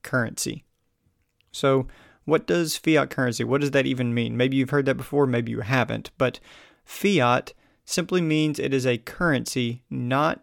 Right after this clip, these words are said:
backed by any commodity, but only backed by government promise. You could also say it is centralized. Robert Kiyosaki,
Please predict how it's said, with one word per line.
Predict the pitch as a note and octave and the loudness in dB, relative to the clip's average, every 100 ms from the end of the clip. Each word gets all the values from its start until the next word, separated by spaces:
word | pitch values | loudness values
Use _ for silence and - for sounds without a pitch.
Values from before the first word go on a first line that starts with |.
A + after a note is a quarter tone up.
| B2 | -6
backed | B2 D3 A#2 - - | 0 0 0 -4 -2
by | B1+ - | -2 -2
any | - C#3+ D3 | -2 0 0
commodity, | E3+ E3+ F#3 D#3+ A#2+ A#2 A#2 - - - _ | -2 -2 0 0 0 0 -2 -6 -20 -20 _
but | C3+ - | -6 -2
only | C#3 C#3 D3 | -2 0 0
backed | C3 B2 D3+ B2 B2 - | 0 2 4 2 -4 -6
by | B2 B2 | -2 -2
government | A2+ C3+ C3+ D3 D3 - _ | 0 0 2 0 0 -4 _
promise. | - - B2 A#2 B2 - - _ _ _ _ - | -10 -2 0 0 -4 -8 -10 _ _ _ _ -6
You | B2 | -2
could | C3 | 2
also | C3 B2+ C#3+ | 2 2 -2
say | - C3+ C3+ | 0 2 2
it | C#3 C#3 | 2 0
is | C3+ C3 - _ | 2 0 -4 _
centralized. | - - E3 - B2 A#2 - - - - _ _ _ _ _ _ - | -8 -2 -2 0 0 0 -4 -10 -14 -16 _ _ _ _ _ _ -2
Robert | C3+ C3+ B2 | 0 2 0
Kiyosaki, | C#3 B2 B2+ B2 - D3+ | -2 -2 0 -2 -2 -6